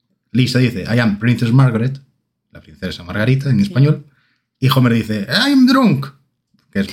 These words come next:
Speaker 1: "Estoy borracho".
Speaker 2: Estoy borracho.
Speaker 1: Vale. En España, la localización, para que aquí existiese un poquito más ameno, más, más familiar,
Speaker 2: Para
Speaker 1: más
Speaker 2: que el
Speaker 1: campechano,
Speaker 2: chiste tuviese
Speaker 1: claro,
Speaker 2: efecto.
Speaker 1: se cambió a, pues, alguien más famoso en España, que es, "Soy Schumacher", que decía Bart.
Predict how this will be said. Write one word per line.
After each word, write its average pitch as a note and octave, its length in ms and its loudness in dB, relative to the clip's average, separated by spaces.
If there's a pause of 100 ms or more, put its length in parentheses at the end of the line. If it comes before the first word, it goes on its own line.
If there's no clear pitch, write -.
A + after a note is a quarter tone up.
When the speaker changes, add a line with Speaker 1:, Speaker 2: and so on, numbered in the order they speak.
(160)
Speaker 1:
"Estoy A3 180 -2
borracho". G3 260 -2
Speaker 2:
Estoy E3+ 140 -4
borracho. D#3 360 -8
Speaker 1:
Vale. D#3+ 220 -16 (320)
En G#2 140 0
España, C#3+ 380 0
la B2 160 2
localización, C#3 680 2
para - 180 -8
que D#2 100 -10
aquí E2 180 -12
existiese F#2+ 420 -6
un G2+ 100 -4
poquito G2 260 -6
más G2 160 -6
ameno, G#2+ 280 2
más, G2+ 320 0 (540)
más C#3 160 2
familiar, C3+ 480 4
Speaker 2:
Para C3 120 2
Speaker 1:
más C3+ 60 0
Speaker 2:
que - 60 0
el C3+ 60 4
Speaker 1:
campechano, C3 320 2
Speaker 2:
chiste A3 320 0
tuviese G3 640 0
Speaker 1:
claro, F3 200 0
Speaker 2:
efecto. G3+ 380 -6 (140)
Speaker 1:
se A2+ 180 -2
cambió A2 320 2
a, E2 100 -10
pues, - 180 -8
alguien A2 240 2
más A2 160 4
famoso A2+ 320 0
en A2+ 60 2
España, A2 300 0
que F#2+ 60 -6
es, - 80 -12 (180)
"Soy E3+ 220 -2
Schumacher", C3+ 520 0 (360)
que A2+ 80 -2
decía A2+ 480 0
Bart. C#3 340 0